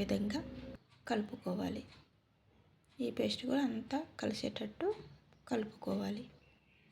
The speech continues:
ఇలా కలుపుకున్న తర్వాత ఇప్పుడు ఈ ముక్కలకు సరిపడా ఉప్పు,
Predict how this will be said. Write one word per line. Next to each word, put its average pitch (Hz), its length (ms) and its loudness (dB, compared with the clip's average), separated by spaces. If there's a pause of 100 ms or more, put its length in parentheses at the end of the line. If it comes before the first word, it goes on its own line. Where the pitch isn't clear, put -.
(840)
ఇలా 214 180 6 (120)
కలుపుకున్న 208 460 4 (140)
తర్వాత 196 400 0 (1080)
ఇప్పుడు 294 260 -2 (1080)
ఈ 240 40 0 (120)
ముక్కలకు 226 440 -2
సరిపడా 220 400 0 (200)
ఉప్పు, - 240 -6